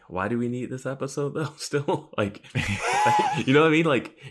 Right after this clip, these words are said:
Speaker 1: if it's just gonna be like, "Oh, Marnie latches on to Hannah's baby," it's like, you gotta build to that, it seems, as opposed to just being like, "All right, here's a one-off episode of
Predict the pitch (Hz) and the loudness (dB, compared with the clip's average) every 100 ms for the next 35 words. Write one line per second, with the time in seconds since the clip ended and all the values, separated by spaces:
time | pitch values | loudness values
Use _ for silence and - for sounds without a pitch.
0 | _ 107 120 123 120 131 113 110 98 - | _ 0 0 -2 -2 0 2 2 2 0
1 | 113 110 87 85 90 85 80 82 82 71 | 0 0 0 0 0 0 -2 -4 -6 -6
2 | 78 78 73 71 78 71 69 78 71 69 | -4 -4 -6 -8 -6 -6 -6 -6 -6 -6
3 | 60 80 69 69 69 76 71 71 _ _ | -4 -4 -4 -8 -10 -8 -8 -10 _ _
4 | _ _ _ _ _ - 87 156 82 71 | _ _ _ _ _ -10 -4 -2 -2 -2
5 | 76 85 - 69 55 50 - 69 - 85 | -2 -2 -2 -6 -6 -8 -8 -12 -6 -6
6 | 73 - - _ _ - 76 76 69 78 | -6 -10 -18 _ _ -6 -6 -4 -6 -6
7 | 71 71 73 - 69 64 - 76 71 87 | -6 -10 -8 -8 -8 -8 -4 -4 -2 -2
8 | 80 69 71 69 67 65 67 71 - 58 | -2 -4 -4 -4 -6 -8 -6 -10 -8 -8
9 | 62 67 - | -8 -12 -14